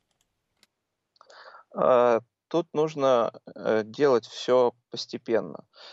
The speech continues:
Э, первое, это, конечно, у нас идёт дыхание. То есть мы должны понимать, что дыхание у нас, э, то есть в плавании,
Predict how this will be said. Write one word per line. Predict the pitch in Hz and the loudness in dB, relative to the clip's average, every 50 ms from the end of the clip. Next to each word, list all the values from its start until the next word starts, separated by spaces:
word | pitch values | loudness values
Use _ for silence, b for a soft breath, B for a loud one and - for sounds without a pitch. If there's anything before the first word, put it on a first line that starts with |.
| B B B B | B B B B
Э, | - - 117 113 110 110 107 104 - _ - - - _ | -2 2 2 4 4 4 2 0 -2 _ -20 -20 -18 _
первое, | - 135 151 160 151 127 131 120 107 | -2 0 2 2 2 2 0 2 2
это, | 107 - 117 - - 113 107 104 - | 2 0 -2 -4 -6 -8 -10 -8 -8
конечно, | - 107 110 131 147 - - 104 | -8 -8 -8 -8 -10 -10 -8 -6
у | 107 | -4
нас | 107 117 127 - - | -4 -6 -6 -8 -10
идёт | 107 104 120 127 117 107 | -6 -2 0 0 0 -2
дыхание. | - 127 - - 113 110 101 101 101 | -6 -10 -6 -2 -2 -2 -2 -4 -8
То | - - 101 | -12 -12 -14
есть | - - | -12 -8
мы | 117 131 | -6 -4
должны | 127 135 120 - 127 117 | -2 -2 -2 -2 -4 -8
понимать, | - 113 117 120 120 120 107 - | -8 -8 -8 -6 -4 -4 -4 -4
что | - - - 110 | -6 -8 -10 -8
дыхание | 101 107 113 - 156 160 170 170 151 117 | -6 -6 -2 0 0 0 0 0 -4 -4
у | 120 | -4
нас, | 120 120 120 113 117 - - _ B B B B B B B B B - - | -2 -2 -2 -2 -4 -8 -16 _ B B B B B B B B B -6 -2
э, | - 110 107 110 107 107 110 104 104 104 101 98 98 95 | -2 0 0 0 0 0 0 -2 -2 -4 -4 -6 -8 -8
то | - 117 | -8 -8
есть | 113 - | -8 -8
в | - _ | -8 _
плавании, | - 135 156 175 170 165 143 117 104 101 | 0 2 2 2 2 -2 -6 -10 -12 -12